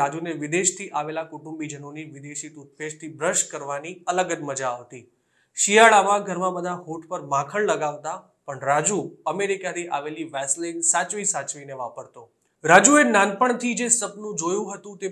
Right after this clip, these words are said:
પૂરું કરવાની દિશામાં પહેલું પગલું ભરવાનો મોકો તેને છેક ત્રીસ વર્ષની ઉંમરે મળ્યો હતો. તેની ફ્લાઇટ દુબઈ જઈ રહી હતી, પરંતુ તેને ફિલિંગ્સ તો એવી આવી રહી હતી કે જાણે તેની ફ્લાઇટ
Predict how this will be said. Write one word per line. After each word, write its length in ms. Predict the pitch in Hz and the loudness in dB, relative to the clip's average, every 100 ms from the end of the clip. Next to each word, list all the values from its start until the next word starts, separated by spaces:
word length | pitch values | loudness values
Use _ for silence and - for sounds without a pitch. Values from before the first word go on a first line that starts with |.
| 190 | -10
પૂરું 260 | 190 208 202 | -10 -10 -8
કરવાની 380 | 185 180 180 175 151 | -6 -4 -4 -6 -4
દિશામાં 520 | 147 175 175 175 175 - | -4 -4 -6 -8 -6 -2
પહેલું 380 | 160 190 214 | -2 -2 -4
પગલું 340 | - 160 175 165 | -6 -8 -10 -10
ભરવાનો 400 | 156 156 160 151 147 | -10 -8 -8 -10 -6
મોકો 340 | 165 175 160 165 _ _ _ | -6 -6 -14 -14 _ _ _
તેને 160 | 160 180 | -8 -4
છેક 240 | 190 190 - _ | -4 -6 -12 _
ત્રીસ 240 | 214 240 - 175 151 | 2 6 6 6 -2
વર્ષની 360 | 196 - 202 175 | 2 2 0 -4
ઉંમરે 220 | 143 139 | -6 -6
મળ્યો 300 | 135 127 127 139 | -8 -12 -14 -18
હતો. 180 | 131 113 _ _ _ _ | -20 -20 _ _ _ _
તેની 200 | 175 190 185 | -2 -2 -2
ફ્લાઇટ 420 | 180 175 190 196 - 160 | 4 6 6 2 -8 -6
દુબઈ 260 | 156 185 269 | 2 4 4
જઈ 200 | 226 196 | 4 0
રહી 220 | 165 165 156 | -2 -4 -6
હતી, 260 | 156 202 190 | -8 -14 -10
પરંતુ 380 | 156 160 170 185 | -8 -8 -12 -16
તેને 180 | 180 170 | -16 -14
ફિલિંગ્સ 440 | - 160 214 196 - | -6 -2 0 0 -2
તો 140 | 180 | -2
એવી 180 | 180 214 | -2 0
આવી 280 | 190 175 175 | 0 0 -4
રહી 180 | 175 175 | -8 -12
હતી 200 | 175 180 | -14 -10
કે 120 | 175 | -8
જાણે 200 | 156 156 | -8 -10
તેની 300 | 160 160 160 - | -10 -14 -16 -6
ફ્લાઇટ 320 | 151 156 | -4 -4